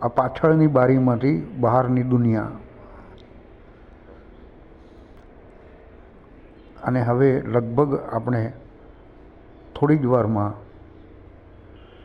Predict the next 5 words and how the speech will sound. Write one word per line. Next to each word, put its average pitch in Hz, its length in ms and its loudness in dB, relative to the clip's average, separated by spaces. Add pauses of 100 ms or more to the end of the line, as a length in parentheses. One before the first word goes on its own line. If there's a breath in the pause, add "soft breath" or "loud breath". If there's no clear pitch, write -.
(520)
ટોલ 220 400 2
ના-, 143 180 0 (500)
ટોલ 185 240 0
નાકે 135 280 4
પહોંચશું. 107 640 -4